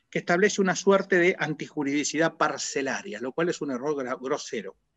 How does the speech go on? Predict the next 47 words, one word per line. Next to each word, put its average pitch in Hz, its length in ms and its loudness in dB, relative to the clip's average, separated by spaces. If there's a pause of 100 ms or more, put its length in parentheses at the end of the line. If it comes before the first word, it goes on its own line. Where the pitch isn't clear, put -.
(400)
porque 156 360 2
la 156 120 2
antijuridicidad 165 880 2
o 143 140 4
es 196 160 4
global, 165 600 2
es 143 60 -10
decir, 135 320 -6
de 120 200 -2
todo 196 300 6
el 147 100 2
derecho, 156 500 -4 (400)
o 135 120 -4
no 143 160 0
es. - 240 -6 (280)
No 196 200 6
hay 156 120 4 (100)
an-, 143 260 0 (100)
antijuridicidades 135 960 -2
por 131 300 -2
ramas. 131 680 -2 (380)
En 135 100 -6
derecho 151 300 2
penal 147 260 -2
sí, 180 180 0
en 175 100 4
derecho 135 280 -2
civil 135 340 0
no, 113 240 -2
o 120 100 0
al 117 100 0
revés. 117 460 -6 (220)
No 135 160 -8
existe - 360 -8
eso. - 200 -16 (420)
Pues 143 140 0
bien, 143 280 0
así - 180 -2
lo 175 100 4
establece 160 360 0
el 151 60 2
artículo 135 380 -2
mil 127 120 0
setecientos 120 260 -6
setenta 113 380 -6
y 98 80 -10
ocho. - 260 -16